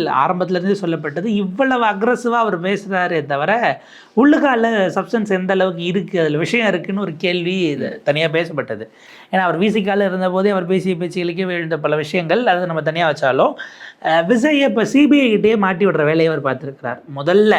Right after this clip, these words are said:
நம்ம அங்கிருந்து வருவோம். விஜய் வந்து டெல்லி போறார்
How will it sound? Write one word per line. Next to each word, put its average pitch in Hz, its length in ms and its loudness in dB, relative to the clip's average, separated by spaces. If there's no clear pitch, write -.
நம்ம 151 200 0
அங்கிருந்து 175 360 2
வருவோம். 143 380 0
விஜய் 190 360 0
வந்து 202 380 2
டெல்லி 175 320 0
போறார் 131 380 2